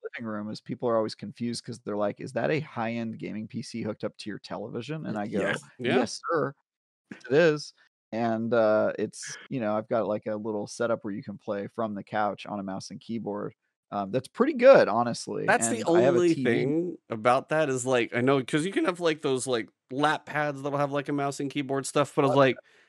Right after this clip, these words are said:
Speaker 3: there's still something about, like, the stability of, like, a, a hard top desk that I would want.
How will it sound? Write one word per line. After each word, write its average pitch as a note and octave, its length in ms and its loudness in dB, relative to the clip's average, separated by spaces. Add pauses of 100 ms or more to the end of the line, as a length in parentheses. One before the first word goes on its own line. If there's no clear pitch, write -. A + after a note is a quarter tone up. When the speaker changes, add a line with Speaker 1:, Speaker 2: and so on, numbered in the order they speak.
(160)
Speaker 3:
there's C#3+ 120 -4
still G#3+ 140 0
something F3+ 280 0
about, C#3+ 180 2
like, B2+ 160 0
the A#2+ 80 0
stability C3 520 4
of, A#2+ 120 0
like, A#2+ 180 0
a, A#2 160 0
a A2+ 80 -6
hard B2 380 0
top B2+ 280 2
desk A2+ 340 -4
that C3+ 120 -2
I C3 60 2
would C#3 140 -2
want. D3+ 340 0